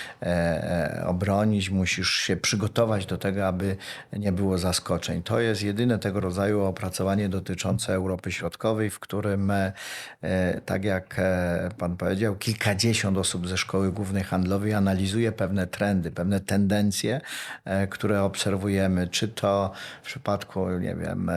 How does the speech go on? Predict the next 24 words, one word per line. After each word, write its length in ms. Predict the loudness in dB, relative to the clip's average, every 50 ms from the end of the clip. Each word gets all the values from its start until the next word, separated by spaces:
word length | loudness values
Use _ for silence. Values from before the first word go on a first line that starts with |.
| 2 4
demografii, 720 | 4 4 4 4 4 4 2 2 0 0 0 -2 -4 -4
czy 160 | -4 -2 -2
to 80 | -2
w 40 | -2
przypadku 480 | -2 -4 -4 -2 -2 -2 -2 -2 -2 -2
sektora 480 | 0 0 -2 -2 0 0 0 2 0
finansowego, 760 | 0 0 0 2 2 2 0 0 0 0 2 2 2 2 0 0
czy 160 | -2 -4 -2
to 140 | 0 -2 -2
w 40 |
przypadku 500 | 0 -2 -4 -2 0 -2 -2 -2 -2 -6
sektora 480 | -4 -2 -4 -4 -2 -2 0 2 2 2
usług 640 | 2 2 2 0 0 0 0 0 0 -2 -4 -10 -14 -14 -14 -18 -18 -18 -4 0
i 160 | 0 0 2
tak 280 | 2 2 2 2 2
dalej, 320 | 2 4 4 4 4 2 0
i 60 | 0
tak 240 | 0 0 0 2 2
dalej. 340 | 2 2 2 2 2 2 2
I, 360 | 2 2 2 2 2 0 0 -4 -8 -14 -14 -16 -18 -14 -6 -2
e, 840 | 0 2 2 2 2 2 0 0 0 -2 -2 0 -2 -2 -2 -4 -2
przygotowuje 840 | -2 -2 0 0 0 0 2 0 0 2 0 0 2 2 2 2 2
nas, 460 | 2 2 2 2 2 0 0 -2 -2 0
e, 360 | 0 2 2 2 0 -2